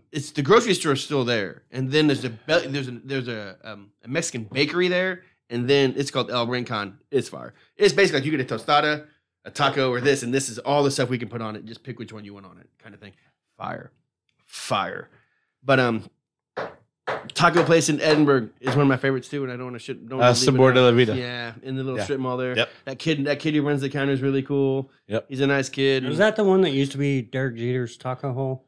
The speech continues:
Speaker 1: No.
Speaker 2: No, that was over by, on Cottage Avenue, uh, by the laundromat.
Speaker 1: But that's the same people, and they moved to a big one on State Street, and then they moved to this one out there, and it is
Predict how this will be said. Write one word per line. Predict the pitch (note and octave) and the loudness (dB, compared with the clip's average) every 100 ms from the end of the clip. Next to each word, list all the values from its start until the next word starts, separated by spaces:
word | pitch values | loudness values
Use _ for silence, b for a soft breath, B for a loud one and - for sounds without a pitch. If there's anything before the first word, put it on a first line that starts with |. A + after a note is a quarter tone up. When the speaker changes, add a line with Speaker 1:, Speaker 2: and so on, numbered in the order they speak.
| _ | _
Speaker 1:
No. | A#2+ A2 G#2+ | -14 -8 2
Speaker 2:
No, | A#2+ A#2 A#2 | 6 6 6
that | D3+ G3+ | 4 4
was | D3 F#2+ | 2 4
over | A#2 G#2 | 4 2
by, | G2+ G2 F#2 | 0 -2 -4
on | F#2 | -8
Cottage | - A#2+ A2+ F2 | -2 2 2 0
Avenue, | G2 A2+ G2 F2+ F2 F2 - _ | -2 -2 -2 -8 -8 -10 -16 _
uh, | G2+ G2 | 0 2
by | G#2 G2+ | 4 4
the | F2+ | 2
laundromat. | F#2+ G#2 G2 F2 E2+ - | -2 -2 -2 -6 -10 -14
Speaker 1:
But | D#3+ D3+ | -8 -2
that's | G3+ G3 D#3 | 2 2 2
the | |
same | C3+ E3+ C#3 | -4 -4 -2
people, | C3+ G#2 F#2+ - | -4 -6 -18 -8
and | D3+ | 0
they | E3 E3 | 0 0
moved | E3 F3 D3 | 0 -2 0
to | D3+ | -4
a | |
big | B2+ E3+ F3 | 0 -2 2
one | F3 E3 | 0 0
on | C#3+ C#3 B2+ | -4 -6 -6
State | - E3+ D#3 | -10 -10 -8
Street, | - D#3+ | -6 -2
and | C#3+ | 0
then | C#3 | 0
they | C3+ | 2
moved | C3+ C#3+ C3 | 2 0 -2
to | B2+ | -2
this | C3+ C3+ | -2 0
one | C3 | -2
out | B2 A#2 | -2 -4
there, | A#2 G#2 - | -6 -6 -6
and | B2+ B2+ | -6 2
it | C#3+ C#3 | 2 2
is | B2 B2 A#2+ A#2+ A2+ | -4 -4 -4 -6 -10